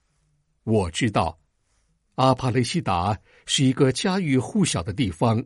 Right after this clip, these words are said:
昨天有人告诉我，这里发生了很多奇迹，尤其是在河中找到这尊小小的雕像。我们仍相信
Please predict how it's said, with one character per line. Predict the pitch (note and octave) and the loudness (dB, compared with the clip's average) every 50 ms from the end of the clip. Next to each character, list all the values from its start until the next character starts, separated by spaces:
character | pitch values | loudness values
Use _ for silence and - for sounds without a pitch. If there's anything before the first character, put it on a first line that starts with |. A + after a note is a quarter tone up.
| - _ _ _ _ _ _ _ _ _ _ _ _ _ _ _ _ _ | -8 _ _ _ _ _ _ _ _ _ _ _ _ _ _ _ _ _
昨 | - - A#2+ A#2 B2 | -6 -2 0 2 2
天 | A#2+ - D#3 B2+ B2+ C3+ | 2 2 2 4 4 4
有 | B2 G#2 | 4 2
人 | F2 G2 G2+ G#2+ | 0 -2 -4 -4
告 | - F3 D3 A#2+ | 0 0 0 0
诉 | - - D#3 B2+ | 0 -2 -2 0
我， | A2+ G2+ F2+ D2 - _ _ _ _ _ _ _ _ _ _ | 0 0 -2 -2 -8 _ _ _ _ _ _ _ _ _ _
这 | - - A#3+ | -2 0 0
里 | F#3 - F2 | 2 0 -2
发 | - - C3+ | -2 -4 -4
生 | A#2 - E3+ D#3 | -2 -2 -2 0
了 | B2+ G#2 F2 - _ _ | 0 0 -2 -4 _ _
很 | - - - A#2 D#2 - | -12 -6 -4 -4 -4 -4
多 | - - D3+ D#3+ | -2 0 0 0
奇 | D#3 - - - F2+ F#2+ | 0 -2 -6 -6 -6 -6
迹， | G2+ - - G#2+ F#2 - _ _ _ _ _ _ _ _ _ _ _ _ _ _ _ | -4 -4 -4 -4 -6 -6 _ _ _ _ _ _ _ _ _ _ _ _ _ _ _
尤 | - A2+ A#2+ A#2 C3+ C#3+ | 0 2 4 6 6 4
其 | - - C3+ | 4 2 -2
是 | - - B2 | 0 0 -2
在 | - B2 F2 | 0 -2 -2
河 | E2+ G#2 G#2 A2 G2+ B2+ D3 | -2 -6 -6 -2 2 2 2
中 | - E3+ C#3+ C#3 C#3+ D3+ - _ _ _ _ _ _ _ _ | 4 4 4 4 4 0 -4 _ _ _ _ _ _ _ _
找 | - - C#3 B2+ | -2 0 0 0
到 | A#2+ D3+ D3+ C#3+ | 2 2 0 0
这 | - A3 E3+ C3+ | 2 2 0 2
尊 | - G#3 E3 D3+ D#3+ D3 - - - | 2 4 4 4 4 2 0 -4 -12
小 | - - - C#3+ B2 C#3+ F#3 | -8 -6 -2 0 2 2 2
小 | - G#2 | 0 -2
的 | - - - | -6 -8 -4
雕 | - D3+ D3+ D3 D3+ | 0 4 4 4 4
像。 | D3+ - E3+ G#2+ D#2+ - _ _ _ _ _ _ _ _ _ _ _ _ _ _ _ _ _ _ _ _ - | 4 2 0 -2 -2 -4 _ _ _ _ _ _ _ _ _ _ _ _ _ _ _ _ _ _ _ _ -2
我 | B2 A2 A2 | 2 2 4
们 | G#2+ A2 A2 A2+ | 4 4 4 4
仍 | A#2+ B2 C#3+ C#3 C#3+ | 6 6 6 6 4
相 | C#3+ - B2+ A#2 B2 | 2 2 0 0 0
信 | A#2+ - E3+ A2 F2 D#2 | 0 0 -2 -2 -2 -4